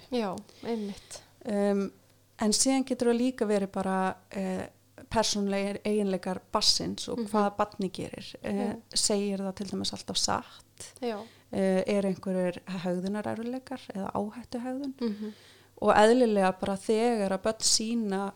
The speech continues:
Speaker 2: svoleiðis hegðun, þá þarf eftirlitið að vera meira.
Speaker 1: Já.
Speaker 2: Eftirlitið
Speaker 1: Akkúrat.
Speaker 2: þarf að vera aðeins sveigjanlegt líka, þannig að
Speaker 1: Mhm.
Speaker 2: barnin í raun og veru vinni sér inn það traust að geta verið með aðeins minna eftirlit.
Speaker 1: Já, einmitt.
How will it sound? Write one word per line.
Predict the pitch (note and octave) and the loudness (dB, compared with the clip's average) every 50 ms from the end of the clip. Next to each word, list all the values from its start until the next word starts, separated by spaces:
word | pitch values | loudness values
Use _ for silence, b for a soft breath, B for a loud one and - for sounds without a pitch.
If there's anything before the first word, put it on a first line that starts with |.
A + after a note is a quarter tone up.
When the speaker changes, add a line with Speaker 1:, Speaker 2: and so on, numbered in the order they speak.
| - | -8
Speaker 2:
svoleiðis | - - - A#3+ B3 A#3+ G3+ G3 G3+ - | -8 0 0 2 2 2 2 0 0 0
hegðun, | A#3+ A#3+ A3 G3 G3 G3 G3+ | 0 -2 -2 -2 -4 -4 -6
þá | G3+ G3 | -6 -8
þarf | - - A3+ A#3 C4 A3 - - | 0 2 2 2 2 0 -2 -6
eftirlitið | - - - - F#3+ F#3 F#3 - G3 F#3+ | -8 -8 -6 -6 -6 -6 -4 -4 -2 -2
að | F#3+ | 0
vera | G3+ A#3 A#3 G#3 F#3+ | 0 0 0 0 0
meira. | F#3+ G3+ G3+ F3 - A3+ G#3 F#3+ - - | 0 0 -2 -4 -4 -8 -14 -16 -10 -6
Speaker 1:
Já. | C#4 B3+ A#3 G#3+ G#3+ A#3 - _ - _ _ _ _ _ _ _ | -4 -4 -4 -4 -6 -10 -14 _ -20 _ _ _ _ _ _ _
Speaker 2:
Eftirlitið | - - G#3+ B3+ A#3+ G#3 G#3 G3+ - G#3+ G3+ | -2 0 0 0 0 0 0 0 -2 -4 -4
Speaker 1:
Akkúrat. | - | 0
Speaker 2:
þarf | G#3+ G#3+ B3+ C4+ A3+ | 0 2 2 2 0
að | G3 | 0
vera | G3+ A#3 A#3+ G#3+ G3 F#3 | 0 -2 -2 -2 0 -2
aðeins | G3 G3+ G3 - | -2 -2 -2 0
sveigjanlegt | B3 A#3+ A3 G3 F#3 F#3+ G3 - - | 0 0 0 0 -2 -2 -4 -6 -6
líka, | G3 F#3+ F#3+ - - G3 | -6 -6 -6 -8 -12 -8
þannig | - F#3+ F#3+ F#3 F#3 | -4 -2 0 0 0
að | F#3 | 0
Speaker 1:
Mhm. | |
Speaker 2:
barnin | - G3 A#3 G#3 G3 G#3 G3+ G3 F#3+ F#3 B B B B B B - | 0 0 0 0 -2 0 0 0 0 -2 B B B B B B -6
í | F#3+ | -4
raun | G3 G3 F#3+ | -2 0 0
og | F3+ F3+ | 0 0
veru | F#3 F#3 | 0 -2
vinni | F3+ G3 G3+ G#3 G3+ F#3+ | -2 0 0 0 0 0
sér | - F#3+ F3+ - | -2 -2 -2 -2
inn | G#3+ G3+ F#3+ F3+ F3+ F3 - - - _ - - | 0 0 0 0 -2 -4 -8 -14 -20 _ -12 -6
það | - F#3+ F#3 - | -4 -4 -4 -4
traust | - G#3+ G3 F#3+ - - | -4 -4 -2 -2 -2 -4
að | - F3 - | -4 -6 -4
geta | G#3+ G3+ G3 - F3+ | -4 -4 -4 -4 -4
verið | F3 F#3 F#3+ F#3 | -4 -4 -4 -4
með | F3+ E3+ | -4 -6
aðeins | E3+ F3+ G3+ - - | -6 -6 -6 -6 -6
minna | A#3+ A#3 G3 E3+ F3+ | -4 -4 -4 -6 -8
eftirlit. | F3 - - - G#3 G3+ - _ - | -10 -14 -14 -14 -14 -16 -16 _ -6
Speaker 1:
Já, | B3 A3+ G#3 G#3 A#3 b b b b b b b b b b | -6 -4 -4 -6 -10 b b b b b b b b b b
einmitt. | - - A#3+ G#3 F#3+ G3 - - - - - | -4 -4 -2 -2 -4 -8 -10 -14 -16 -16 -16